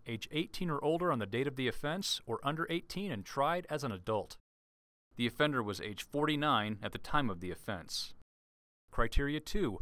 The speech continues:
the crime must have been committed on or after July first, nineteen ninety-seven, and convicted on or after July first, nineteen ninety-nine. Crimes include sexual assault, felony unlawful sexual contact,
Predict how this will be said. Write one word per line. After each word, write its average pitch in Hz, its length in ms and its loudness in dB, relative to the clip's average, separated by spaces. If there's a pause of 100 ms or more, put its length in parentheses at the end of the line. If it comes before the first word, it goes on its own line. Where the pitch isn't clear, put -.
(120)
the - 60 -10
crime 156 320 4
must 156 160 -2
have 135 80 -8
been 156 120 0
committed 151 440 -2
on 147 180 2
or 160 100 2
after 160 280 0
July 131 320 2
first, 151 320 -2
nineteen 151 320 -6
ninety-seven, 151 720 -2
and 110 100 -6
convicted 139 480 -4
on 135 180 2
or 151 140 4
after 160 260 2
July 123 320 4
first, 147 360 -4
nineteen 127 360 -2
ninety-nine. 117 680 -2 (140)
Crimes 139 360 2
include 135 320 -4
sexual 143 440 -2
assault, 147 440 0 (180)
felony 151 320 -2
unlawful 143 480 2
sexual 139 440 -4
contact, 165 640 -4